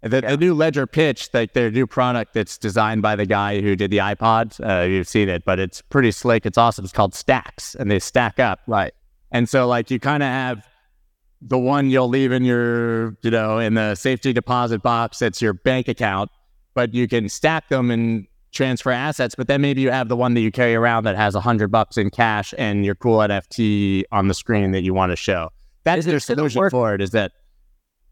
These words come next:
Speaker 1: yeah.
Speaker 2: It's gonna work exactly like your bank account. Like, I've got it, you know, you've got your Apple Pay on your phone, so you've got your, your wallet for custody, and then you've got a checking account for payments. You put your Bitcoin, whatever, whatever, whatever security or token you want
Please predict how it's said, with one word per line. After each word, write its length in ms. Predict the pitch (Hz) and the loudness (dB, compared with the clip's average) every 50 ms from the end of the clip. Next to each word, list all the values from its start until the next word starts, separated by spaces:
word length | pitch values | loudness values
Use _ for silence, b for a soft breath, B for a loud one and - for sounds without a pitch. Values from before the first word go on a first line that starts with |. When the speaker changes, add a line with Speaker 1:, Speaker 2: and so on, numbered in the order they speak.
| _ _ - | _ _ -14
Speaker 1:
yeah. 100 | 92 - - _ _ - | -14 -14 -14 _ _ -2
Speaker 2:
It's 180 | 143 143 - | -2 -2 0
gonna 200 | - 220 214 220 | 2 2 2 4
work 260 | 185 185 202 196 - 165 | 4 4 2 2 2 -2
exactly 480 | 147 143 151 156 156 160 - - 156 | -4 0 2 2 2 2 0 -2 -2
like 180 | 143 135 131 117 | 0 0 0 0
your 120 | 123 110 | -2 -4
bank 320 | 98 113 120 127 117 - - | -2 0 0 0 -2 -4 -8
account. 260 | - 113 80 - - | -10 -10 -10 -8 -8
Like, 160 | 104 110 107 | -6 -2 0
I've 140 | 113 120 113 | 0 0 2
got 240 | - 135 127 123 - | 2 2 2 2 0
it, 160 | 123 117 - | -4 -6 -4
you 80 | 127 127 | -2 -2
know, 80 | 120 | -2
you've 220 | 110 104 110 113 113 | -2 -2 -2 0 2
got 180 | 139 127 - | 2 2 2
your 80 | - - - | -2 -4 0
Apple 280 | 143 151 156 - 170 143 | 2 2 2 2 -2 -4
Pay 220 | - 165 156 160 | 0 0 0 2
on 80 | 151 143 | 2 0
your 120 | 139 123 | -2 -2
phone, 440 | - - 139 123 120 117 120 117 - | -2 0 2 2 2 2 0 -4 -4
so 160 | - - 127 | -6 -4 -2
you've 220 | 120 117 117 113 117 | -2 -2 -2 0 0
got 280 | 127 120 120 117 - | 2 2 2 0 -2
your, 280 | 113 117 113 110 107 - - | -2 -2 -2 -2 -4 -6 -6
your 140 | 113 117 113 | -4 -4 -2
wallet 380 | 113 131 151 160 165 165 160 147 | 2 4 4 4 6 4 2 2
for 120 | - 135 | -2 -6
custody, 480 | - - 147 139 127 - 135 123 131 127 | -6 -2 -2 -2 -2 -2 -4 -2 -2 0
and 80 | 120 120 | 0 -2
then 80 | 120 | -2
you've 80 | 117 113 | -2 -2
got 100 | 120 113 | -2 -2
a 40 | 107 | -4
checking 440 | - - - 180 160 - _ 143 139 | -2 0 2 2 2 2 _ -4 -6
account 320 | 113 - - 131 127 117 | -4 -2 -2 -2 -2 -2
for 80 | - 101 | -4 -4
payments. 540 | - - 123 123 110 - - - - - - | 0 0 0 2 0 -4 -8 -12 -18 -12 -8
You 100 | 113 - | -8 -6
put 200 | - - 143 143 | -4 -2 -2 0
your 120 | 147 131 | 0 -2
Bitcoin, 440 | - - 143 120 - - 131 131 123 | 0 0 -2 -2 -2 -4 -4 -2 0
whatever, 240 | 117 117 120 120 120 | 0 0 0 0 -2
whatever, 300 | 110 131 131 127 123 - | -2 0 0 0 -2 0
whatever 360 | 120 143 143 127 117 113 - - 120 | 0 -2 0 0 -2 -6 -8 -8 -16
security 460 | - - - - - 131 127 123 113 | -20 -20 -10 -4 0 0 2 2 0
or 80 | 107 | 0
token 320 | - - 127 120 - 117 107 | -2 -2 -2 -2 -2 -2 -2
you 100 | 113 110 | -2 -2
want 360 | 113 113 113 113 113 104 | -2 0 0 0 0 -2